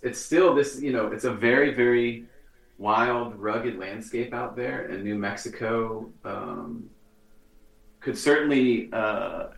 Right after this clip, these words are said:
currently have a jaguar present. Um, but if there are no cameras, um, in certain areas and a jaguar's there, we just wouldn't know. They're highly elusive. You know, a perfect example is, you know, El Jefe, sometime in,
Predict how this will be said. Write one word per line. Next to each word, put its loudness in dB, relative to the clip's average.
currently 0
have -2
a -8
jaguar 4
present. -2
Um, -4
but 0
if -4
there 6
are 6
no 4
cameras, 0
um, -4
in -4
certain -6
areas -2
and -6
a -8
jaguar's -4
there, -2
we -6
just -10
wouldn't -6
know. -4
They're 2
highly 6
elusive. -2
You -4
know, 0
a -6
perfect 0
example -2
is, -4
you -4
know, 0
El 4
Jefe, 2
sometime -2
in, -8